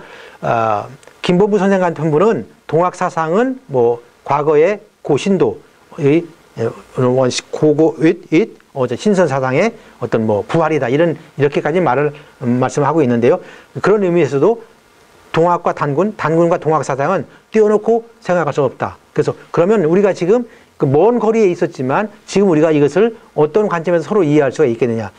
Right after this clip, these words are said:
그렇게 이 당-, 동학과 단군 사상을, 에, 같은 궤에 놓고 올려놓고 우리가 설명한다면 우리가 앞으로, 어,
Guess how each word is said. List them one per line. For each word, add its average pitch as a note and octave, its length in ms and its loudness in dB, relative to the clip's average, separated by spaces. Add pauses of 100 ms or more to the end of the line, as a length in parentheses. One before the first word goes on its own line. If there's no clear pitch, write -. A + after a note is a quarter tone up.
(160)
그렇게 E3 400 0 (280)
이 C3+ 120 0
당-, D#3+ 380 -2
동학과 F3 420 0
단군 F#3 300 -2
사상을, F#3+ 460 -2 (320)
에, A#2 260 -2 (400)
같은 G3 460 0 (1300)
궤에 A3 220 4
놓고 F3 520 0 (240)
올려놓고 D3+ 460 0
우리가 D#3 280 2 (140)
설명한다면 D3 880 0 (280)
우리가 C3+ 240 0
앞으로, G3+ 400 -2 (240)
어, G#2+ 240 -4